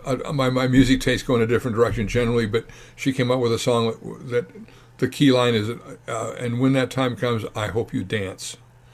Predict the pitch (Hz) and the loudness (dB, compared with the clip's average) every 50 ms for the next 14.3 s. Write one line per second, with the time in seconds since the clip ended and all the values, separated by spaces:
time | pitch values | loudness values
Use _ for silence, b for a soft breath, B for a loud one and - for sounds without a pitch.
0 | B B B B B - 113 113 107 107 101 101 110 107 104 - - 135 123 120 | B B B B B -2 0 0 2 0 0 0 -2 -2 -2 0 2 2 2 4
1 | 113 - - 123 - - - 107 110 110 110 110 101 104 104 104 104 107 104 101 | 2 0 -2 -6 -4 -2 0 0 2 2 2 0 0 -2 -2 -2 -2 -2 -2 -2
2 | 104 104 92 92 110 107 110 104 104 110 104 104 104 101 - 113 98 95 107 104 | -2 -4 -2 -2 -2 -2 -2 -2 -2 -2 -2 -2 -4 -6 -6 -8 -6 -4 -4 -2
3 | 101 101 95 - - 107 95 92 - - 123 113 107 107 110 101 110 107 107 101 | -4 -4 -6 -6 -8 -8 -8 -6 -2 2 2 2 2 0 -4 -4 -2 -2 -4 -4
4 | - 113 104 110 101 - - 117 - 117 113 92 107 104 98 101 101 104 101 - | -6 -6 -6 -6 -6 -6 -6 -6 -6 -6 -8 -8 -6 -6 -4 -4 -4 -4 -6 -10
5 | - B B B B B B B B B B B - - - - 135 123 104 120 | -16 B B B B B B B B B B B -6 -4 -2 2 2 2 4 2
6 | 120 107 101 117 110 98 90 90 - - b b b b - - - 131 131 117 | 0 0 0 0 0 2 0 0 -2 -8 b b b b -6 2 4 4 4 4
7 | - - - - - - - - - _ - 123 117 113 107 104 101 101 - - | 2 -6 -12 -14 -20 -20 -20 -20 -18 _ -4 0 0 2 2 0 -2 -4 -8 -16
8 | - - - 107 92 90 87 90 90 - - - - - - - - - b b | -16 -8 -4 -4 -4 -4 -4 -6 -10 -14 -16 -16 -16 -20 -20 -20 -20 -20 b b
9 | b b b b b b b - - 127 123 117 110 - - - - - - - | b b b b b b b -6 -2 -2 0 0 -2 -6 -10 -12 -16 -20 -20 -14
10 | - - 107 104 110 113 - - 117 95 90 92 101 85 - 180 180 - - B | -10 -8 -4 0 0 0 0 0 -2 0 0 0 -2 -2 -4 -6 -10 -14 -18 B
11 | B B B B B B - - - 131 127 120 117 - - 127 113 110 120 127 | B B B B B B -8 -4 0 0 0 0 -2 -6 -6 -4 0 2 2 2
12 | 123 - - 139 113 110 117 113 - 120 104 - - - 131 101 92 113 101 98 | 0 -2 -6 -4 -2 -2 -2 -4 -6 -8 -8 -4 0 0 0 0 0 -2 -4 -4
13 | 104 - - 104 101 101 104 104 95 - 120 107 98 107 104 104 90 - - 101 | -4 -6 -6 -6 -4 -4 -6 -6 -8 -6 -6 -4 -4 -4 -4 -4 -6 -6 -6 -6
14 | 92 - 107 92 90 - | -6 -6 -6 -8 -8 -10